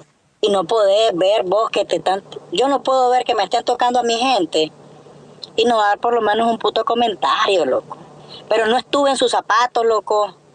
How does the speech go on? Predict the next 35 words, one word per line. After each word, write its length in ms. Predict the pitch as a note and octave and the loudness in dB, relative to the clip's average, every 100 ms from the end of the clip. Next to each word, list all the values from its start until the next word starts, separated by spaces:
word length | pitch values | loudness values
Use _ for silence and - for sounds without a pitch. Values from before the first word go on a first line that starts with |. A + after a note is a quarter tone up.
| _ _ _ _ | _ _ _ _
No 180 | F3 F#3 | -4 -2
sé, 420 | - G3 G#3 G3+ E3+ | 0 0 2 2 0
no 140 | G3 | -2
sé 200 | - A3+ | 0 0
verdaderamente 760 | A3 F#3 E3+ G3 G#3 G3+ G#3 - | 0 0 0 0 0 -2 -2 -2
cómo 260 | G3+ G#3 | -2 0
esa 200 | G3+ G3 | -2 -2
gente, 360 | F3+ G3 F#3+ F3+ | -2 -2 -2 -2
cómo 200 | F#3 F#3+ | -2 -2
este 200 | - G3 | -2 -2
gobierno 500 | F3 E3 F3 F#3 F#3 | 0 0 0 -2 -4
genocida 540 | F3 D3+ - F3+ F#3 | -4 -4 0 0 0
tratará 600 | F3 E3 D3 C#3 D#3 F#3 - - - - - - - | 0 -2 0 0 0 -2 -8 -20 -20 -20 -20 -20 -8
a 100 | D3 | -2
los 160 | E3 D#3 | -2 0
allegados 480 | E3 C#3 C#3 F3 - | 0 2 2 0 -2
que 140 | D#3+ | -4
quieren 420 | - F3 F#3 G3+ | -2 0 0 0
medio 200 | F#3+ F#3+ | 2 2
levantarse 640 | F3 D#3 B2+ C#3+ F#3 - - | 2 0 0 0 -2 -2 -2
o 80 | D3+ | -2
que 140 | D#3 | 0
medio 320 | C#3+ D3+ D#3+ | 0 2 0
te 120 | D3 C#3+ | 0 0
dicen, 360 | F3+ F3+ D#3+ | 0 0 0
"Oye, 240 | G#3 A#3+ F#3+ | 2 2 2
mira, 220 | E3 G3+ | 2 2
Daniel, 480 | A#3+ A#3 A#3 A#3 A3 - - - - - - - | 0 2 0 0 -4 -12 -20 -20 -20 -20 -14 -6
¿no 140 | F#3+ | -4
crees 280 | G#3+ A#3+ A3 | 0 0 0
vos 160 | B3 B3 | 0 -2
que 100 | G#3 | -2
estás 300 | A#3 A#3+ A#3+ | -2 0 0
haciendo?". 320 | A#3+ A#3+ A#3+ | -2 -2 -4
¿Cómo? 480 | - C#4+ G#4 G4+ F4+ | 0 0 2 0 -2